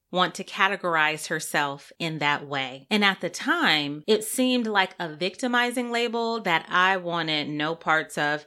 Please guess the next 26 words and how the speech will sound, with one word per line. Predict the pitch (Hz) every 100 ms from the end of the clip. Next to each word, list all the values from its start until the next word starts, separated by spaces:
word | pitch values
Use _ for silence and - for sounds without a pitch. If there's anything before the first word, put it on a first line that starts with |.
| _
mainly, | 170 170 233 311 330 226 151 147 147 196 _ -
and | 175 - _ -
I | 170
know | 170 170
this | 151 151 -
now | 160 151 139
in | 139
hindsight, | 151 185 151 147 147 127 139 - _ -
mainly | 165 190 220 240 262
because | 247 240 202 190
I | 165
hadn't | 165 170 160
healed | 147 185 175 165
from | - 156
the | 151 -
impact | 170 170 - 156 135 135 - - _
that | 156 139
my | 151 160 180
father's | - 147 143 147 -
absence | 151 143 - - 139 139 - _
had | - 165 143
on | 139 143
my | 151 143
life. | 135 - 139 139 - - _ -
I | 180 170
wasn't | 165 180 196 202 202